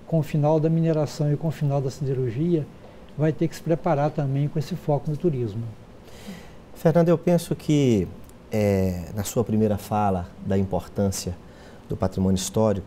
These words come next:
Speaker 2: qual a importância do patrimônio histórico, né? A memória.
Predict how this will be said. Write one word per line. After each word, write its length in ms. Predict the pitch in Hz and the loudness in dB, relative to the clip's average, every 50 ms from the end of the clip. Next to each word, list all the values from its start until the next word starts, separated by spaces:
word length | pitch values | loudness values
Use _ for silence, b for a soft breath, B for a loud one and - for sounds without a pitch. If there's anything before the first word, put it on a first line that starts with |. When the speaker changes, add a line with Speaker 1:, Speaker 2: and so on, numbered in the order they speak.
| - - - | -10 -10 -4
Speaker 2:
qual 120 | - 120 | -2 -2
a 40 | 127 | -2
importância 640 | 117 - - 95 98 - - 113 110 104 - - 98 | -2 -4 -6 -6 -6 -4 -2 0 0 0 -2 -4 -8
do 60 | 98 | -6
patrimônio 380 | - 95 - - 95 95 95 95 | -6 -8 -6 -4 -4 -2 -2 -4
histórico, 480 | - - - 107 95 92 90 - - | -6 -8 -6 -4 -4 -4 -4 -4 -6
né? 100 | 120 123 120 | -8 -6 -6
A 20 | |
memória. 640 | 120 120 113 110 107 104 104 101 95 90 85 85 | -6 -4 -4 -2 0 0 2 0 0 -2 -4 -8